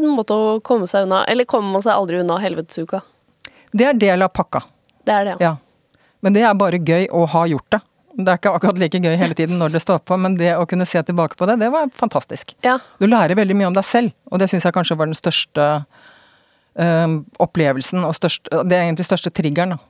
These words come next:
Speaker 1: Ja.
Speaker 2: Det der å vite at de grensene du trodde du hadde,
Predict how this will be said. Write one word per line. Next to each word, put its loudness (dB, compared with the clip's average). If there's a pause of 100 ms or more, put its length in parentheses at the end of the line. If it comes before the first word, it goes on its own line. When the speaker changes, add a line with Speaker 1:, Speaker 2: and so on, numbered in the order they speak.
(200)
Speaker 1:
Ja. 2
Speaker 2:
Det 0
der 0
å -2 (500)
vite 0
at -2
de 0
grensene -2
du 0
trodde -2
du -2
hadde, 0